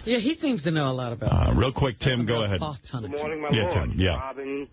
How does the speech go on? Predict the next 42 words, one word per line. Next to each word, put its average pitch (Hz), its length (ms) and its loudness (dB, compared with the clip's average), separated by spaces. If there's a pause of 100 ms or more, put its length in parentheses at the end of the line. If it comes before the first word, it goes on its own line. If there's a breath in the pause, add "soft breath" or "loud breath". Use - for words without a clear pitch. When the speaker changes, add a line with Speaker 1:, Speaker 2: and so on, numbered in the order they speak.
Speaker 3:
Artie, 127 320 0
how 131 140 -2
you 127 100 -4
guys 123 240 0
doing? 113 240 -2
Howard, 156 480 2
I 123 160 0
don't 147 120 2
wanna 151 160 2
aggravate 143 500 2
you. 151 80 2 (420 loud breath)
Two 185 180 4
things. 120 240 0 (120)
One, 156 360 2
about 131 300 -2
the 131 80 -2
Oprah 143 340 4
topic. 156 380 0 (260)
Uh, 120 400 0
I 104 100 -2
know 131 180 2
you 127 160 0
discussed 139 480 -2
it 104 80 0
already. 101 300 0 (340 loud breath)
I'm 143 100 0
curious 196 380 4
to 160 80 0
know, 151 140 4
once 139 360 0
she 147 140 -2
runs 139 320 0
it 135 160 -2
in 131 100 2
the 123 80 0
ground, 113 460 0 (420)
and 131 380 0 (120)
it, 113 280 -6
you 160 340 2
having 147 400 2 (320 loud breath)
a 135 60 -2
reasonably 160 640 2